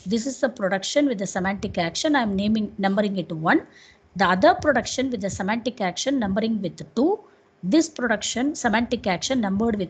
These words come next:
three. This production semantic action numbered with four. This production numbered with five.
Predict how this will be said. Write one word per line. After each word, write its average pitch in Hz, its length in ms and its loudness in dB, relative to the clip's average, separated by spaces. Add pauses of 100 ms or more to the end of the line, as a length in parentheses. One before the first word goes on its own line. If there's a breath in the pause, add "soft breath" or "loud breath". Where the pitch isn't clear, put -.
three. 269 320 0 (320 loud breath)
This 226 340 2
production 233 520 0
semantic 214 440 -2
action 202 280 -2
numbered 190 300 0
with 165 220 -6
four. - 400 0 (100)
This 311 180 2
production 226 520 -2
numbered 185 300 2
with 180 140 -8
five. - 240 2